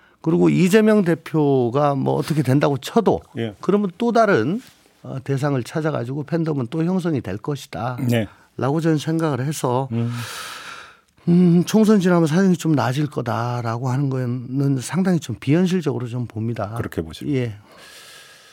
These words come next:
Speaker 2: 그 이준석 위원장 여대 그 출범했고 축사를 할 때
Speaker 1: 네.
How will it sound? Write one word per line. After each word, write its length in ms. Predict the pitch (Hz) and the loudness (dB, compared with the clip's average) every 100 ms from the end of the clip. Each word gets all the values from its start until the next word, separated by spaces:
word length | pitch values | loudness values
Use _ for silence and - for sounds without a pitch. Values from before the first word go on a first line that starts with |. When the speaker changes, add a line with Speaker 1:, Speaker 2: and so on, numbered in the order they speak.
| - - - | -20 -20 -4
Speaker 2:
그 320 | - 165 165 | 4 6 6
이준석 600 | 135 151 190 262 254 247 | 6 4 4 4 6 4
위원장 340 | 208 202 185 180 | 4 4 4 4
여대 260 | 127 151 165 | 4 4 0
그 160 | 147 | 0
출범했고 420 | 139 190 202 185 | 0 0 2 0
축사를 600 | 151 - - - 269 247 | -4 -6 -6 0 2 4
할 100 | 123 | 2
때 420 | 90 - 78 80 110 | -2 -8 -8 -8 0
Speaker 1:
네. 220 | 135 117 | 0 0